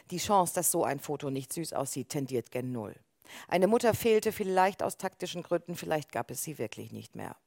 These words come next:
Von mir wurde ein Passfoto benutzt, das auch ein Fahndungsfoto hätte sein können. Ein mittelalter Mann schaut möglichst ausdruckslos und nach Vorschriften für biometrische Dokumentfotos in die Kamera.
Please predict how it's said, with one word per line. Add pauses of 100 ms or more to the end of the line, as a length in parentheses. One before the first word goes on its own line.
(440)
Von
mir
wurde
ein
Passfoto
benutzt,
das
auch
ein
Fahndungsfoto
hätte
sein
können. (300)
Ein
mittelalter
Mann
schaut
möglichst
ausdruckslos
und
nach
Vorschriften
für
biometrische
Dokumentfotos
in
die
Kamera.